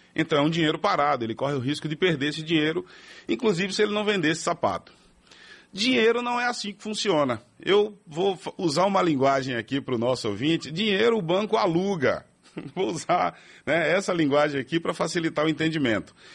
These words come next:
Então, eu pego, o Calil deposita dinheiro na minha instituição financeira, ele é um poupador, eu pego esse dinheiro,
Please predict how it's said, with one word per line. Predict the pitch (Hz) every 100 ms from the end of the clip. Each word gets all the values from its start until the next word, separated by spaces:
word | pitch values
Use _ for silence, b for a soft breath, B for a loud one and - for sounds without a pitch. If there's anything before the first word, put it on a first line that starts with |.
| B B
Então, | 226 233 - b b
eu | 226 233
pego, | - 185 185 180 180
o |
Calil | 190 180 185 240
deposita | 208 214 - 156 120 127 131 123 143 -
dinheiro | 113 127 113 110 107 92 -
na | 117 107
minha | 104
instituição | 104 113 113 107 101
financeira, | 95 117 127 127 123 139 185 - _ _ _ -
ele | 147 139
é |
um | 127
poupador, | 120 117 135 113 113 139 196 _ _ b b b b b b b 226
eu | 247
pego | 247 202 240 247
esse | 214 190
dinheiro, | 151 135 123 135 175